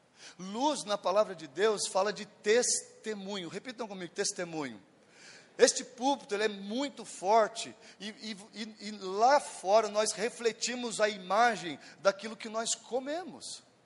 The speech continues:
Então, se há alguma percepção de excelência lá fora, tem que ser pela palavra que você come, não por algo que você acha que é bom, que é certo, que é correto.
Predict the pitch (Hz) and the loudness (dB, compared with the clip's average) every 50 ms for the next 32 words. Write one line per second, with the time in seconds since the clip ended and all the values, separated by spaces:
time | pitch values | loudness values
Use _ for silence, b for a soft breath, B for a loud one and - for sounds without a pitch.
0 | _ _ _ _ _ B B B B B 208 226 - - 294 320 349 330 294 - | _ _ _ _ _ B B B B B -12 -12 -2 4 6 6 6 6 4 0
1 | - - - - 269 254 233 233 269 302 311 277 269 254 214 262 277 285 277 285 | -2 -2 -2 -2 0 2 6 8 10 10 10 10 8 6 4 2 4 4 4 4
2 | - 277 277 269 - - 262 254 - - - - 247 247 240 196 196 240 254 247 | 4 2 2 2 2 2 2 0 -2 -2 0 2 2 2 0 -2 -4 -4 -2 0
3 | - 247 226 208 214 220 240 247 240 - - 202 185 175 151 - - 196 220 254 | 2 2 2 2 2 0 0 0 0 2 2 2 2 2 0 0 2 6 8 8
4 | 240 180 - B B B B B 202 220 226 - - - 233 233 233 - 233 233 | 8 6 4 B B B B B -2 -2 0 0 0 2 2 0 0 0 0 2
5 | 240 226 - - 226 214 196 190 202 254 247 247 254 254 - 220 202 233 226 - | 2 4 6 8 8 8 8 6 6 6 4 2 -2 -10 -10 -10 -6 -4 -4 -4
6 | 254 240 - - 220 226 226 226 214 214 262 294 - - 285 240 226 226 262 254 | -4 -4 0 2 2 4 2 0 -2 -2 -2 -2 -2 -2 2 6 8 8 8 8
7 | 254 262 214 240 247 240 - 277 247 190 190 220 240 - 240 226 - 240 226 175 | 4 -2 -6 -4 -4 -4 -2 2 4 6 6 6 6 4 -2 -6 -4 -2 -2 -2
8 | 156 170 180 208 208 - 208 175 - - 185 196 190 - - 202 - - 214 202 | -2 -4 -4 -4 -4 -8 -8 -6 -4 0 0 -2 -2 -2 -8 -8 -6 -4 -2 2
9 | 165 180 190 190 - | 4 4 4 4 2